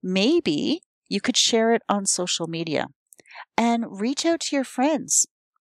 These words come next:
Talk to them in private messages and say, "Look, we're friends. I need your help. Can you share out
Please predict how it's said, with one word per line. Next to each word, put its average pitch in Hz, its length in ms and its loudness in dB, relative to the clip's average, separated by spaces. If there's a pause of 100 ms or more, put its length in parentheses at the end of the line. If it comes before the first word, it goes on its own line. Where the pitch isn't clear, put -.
(720)
Talk 233 380 2
to - 120 4
them 311 180 4
in 269 140 6
private 233 480 0
messages 208 500 -2
and 196 100 -2
say, 220 220 2
"Look, 220 680 0 (440)
we're 214 120 8
friends. 226 580 4
I 220 60 2
need 277 200 4
your 185 100 0
help. - 460 0 (500)
Can 208 200 2
you 269 240 8
share 220 640 4
out 175 440 -2